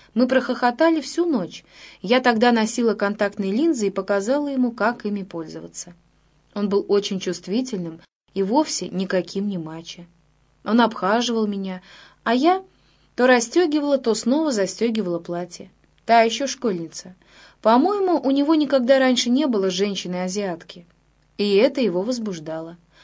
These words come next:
А из соседней комнаты всю ночь доносились какие-то вопли. Мне показалось, что там все хлестали друг друга плетьми. В какой-то момент я испугалась, поскольку ни за что на свете не позволила бы сделать с собой то же самое.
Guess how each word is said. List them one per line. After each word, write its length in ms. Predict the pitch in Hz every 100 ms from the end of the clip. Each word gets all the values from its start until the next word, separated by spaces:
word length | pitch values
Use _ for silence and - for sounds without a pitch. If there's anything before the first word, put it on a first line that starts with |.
| - -
А 100 | 180
из 100 | 196
соседней 480 | 214 202 220 190 196
комнаты 540 | 220 254 226 - - - _ _ _ _ _
всю 220 | - - 220
ночь 280 | 247 226
доносились 600 | 208 202 196 196 220 196
какие-то 420 | - 175 190 190 202
вопли. 460 | 214 190 165 165 - - _
Мне 100 | 196
показалось, 540 | 190 190 196 220 214 190
что 180 | -
там 360 | 175 220 247 254 - _
все 240 | - 220
хлестали 560 | 214 196 170 - 220 214
друг 240 | 180 170
друга 300 | 170 180 180
плетьми. 560 | 170 180 175 180 165 156 _ _ _ _ _
В 80 |
какой-то 380 | - 202 320 320
момент 380 | 262 262 269 254
я 100 | 240
испугалась, 760 | 226 220 190 214 254 170 - - _ _
поскольку 480 | - 185 - 214 220
ни 100 | 202
за 160 | 190 202
что 220 | - 277
на 140 | 262
свете 400 | - 214 247 254
не 100 | 233
позволила 640 | 214 202 180 185 262 254 190
бы 160 | 180
сделать 400 | 165 185 196 185
с 40 | -
собой 280 | 170 180
то 100 | 180
же 140 | 175 202
самое. 500 | - 180 165 165